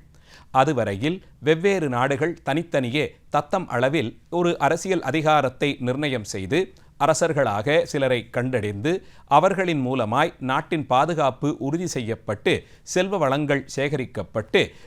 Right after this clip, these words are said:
நல்ல நிலையில் அறிவில் சிறந்திருந்தவர்களுடைய அறிவுரைகளை ஏற்று அரசன் நடக்கக்கூடியதாகவும், அந்த அறிவிற்சிறந்த சான்றோர்கள் நல்ல உபதேசங்களை அடுத்தடுத்த மக்களுக்கு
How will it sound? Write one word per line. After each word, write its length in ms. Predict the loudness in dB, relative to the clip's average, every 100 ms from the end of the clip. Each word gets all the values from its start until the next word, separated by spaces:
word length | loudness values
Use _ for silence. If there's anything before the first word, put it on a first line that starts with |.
| -4
நல்ல 320 | 0 0 0
நிலையில் 440 | -2 -2 0 -2 -4 -2
அறிவில் 440 | 2 2 2 -2 0
சிறந்திருந்தவர்களுடைய 1120 | -2 0 -2 -2 -2 -2 -2 -2 0 0 0 -2 -12
அறிவுரைகளை 760 | 0 2 2 -2 -2 -2 -4 -2
ஏற்று 480 | -4 -4 -4 -4 -2
அரசன் 460 | 0 0 -2 -4
நடக்கக்கூடியதாகவும், 1160 | -2 -4 -4 -6 -6 -4 -4 -4 -4 -2 -2 -2 -6 -20 -4
அந்த 360 | 0 4 4 4
அறிவிற்சிறந்த 720 | 2 2 -4 -2 -2 0 -4 -2
சான்றோர்கள் 680 | -2 -2 -2 -2 0 0 0 -6 -10
நல்ல 360 | 0 2 2
உபதேசங்களை 840 | 0 0 0 -2 -2 -2 0 0 0
அடுத்தடுத்த 640 | 0 0 2 0 0 -2
மக்களுக்கு 680 | -4 -2 -2 -2 -2 -2